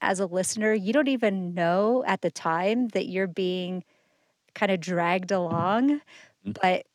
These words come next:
Speaker 1: a, after you g-, like, you talking about that and then watching that process, it's, it's really incre-, it's an art.
Speaker 2: Yeah.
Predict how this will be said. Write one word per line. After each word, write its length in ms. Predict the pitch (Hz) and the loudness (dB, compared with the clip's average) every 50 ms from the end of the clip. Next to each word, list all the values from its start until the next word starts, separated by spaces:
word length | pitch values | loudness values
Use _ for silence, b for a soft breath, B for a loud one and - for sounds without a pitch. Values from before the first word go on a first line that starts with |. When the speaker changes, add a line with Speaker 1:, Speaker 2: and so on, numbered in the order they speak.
| _ _ _ _ _ - - | _ _ _ _ _ -12 -10
Speaker 1:
a, 120 | - - | -6 -4
after 300 | 202 - - - - 262 | -2 -2 -2 -4 -2 -2
you 220 | 247 226 226 226 190 | -2 0 -2 -2 -4
g-, 280 | 175 185 - - - - | -6 -12 -18 -18 -14 -6
like, 180 | - 190 170 - - | -6 -6 -6 -6 -8
you 220 | 170 180 214 226 | -6 -4 -4 -4
talking 420 | - - 214 - - - 220 214 226 | -2 -2 -2 -2 -2 -2 -4 -4 -4
about 300 | 220 220 220 220 226 - | 0 2 2 2 2 2
that 340 | 233 220 220 226 247 240 - - | 2 2 4 4 2 0 -2 -4
and 140 | 190 180 | -6 -6
then 220 | 175 175 170 170 156 | -4 -4 -6 -6 -6
watching 640 | 160 165 170 - - 185 - - 233 226 226 247 247 | -4 -2 0 0 0 0 -2 -2 -2 0 2 2 2
that 300 | 247 254 269 277 - - | 2 2 0 -2 -4 -6
process, 680 | - - 185 180 190 214 - - 247 262 285 294 - - - | -4 -2 0 0 0 -2 -2 -2 0 0 0 0 -2 -4 -6
it's, 200 | - 208 - - - - | -6 -6 -6 -8 -8 -6
it's 240 | 214 233 - - - | -8 -8 -8 -8 -8
really 300 | 196 233 330 392 403 277 | -6 -4 -2 -2 -2 -2
incre-, 260 | 175 - - - - | -4 -4 -2 0 0
it's 140 | 233 - - | 0 0 0
an 100 | 349 302 - | -2 -2 0
art. 480 | - 196 214 - - - - - - - _ _ _ _ _ _ _ _ _ _ _ _ _ _ _ _ _ _ _ | 0 0 0 0 -2 -6 -10 -12 -14 -16 _ _ _ _ _ _ _ _ _ _ _ _ _ _ _ _ _ _ _
Speaker 2:
Yeah. 280 | - 101 87 78 76 | -4 -4 -4 -4 -6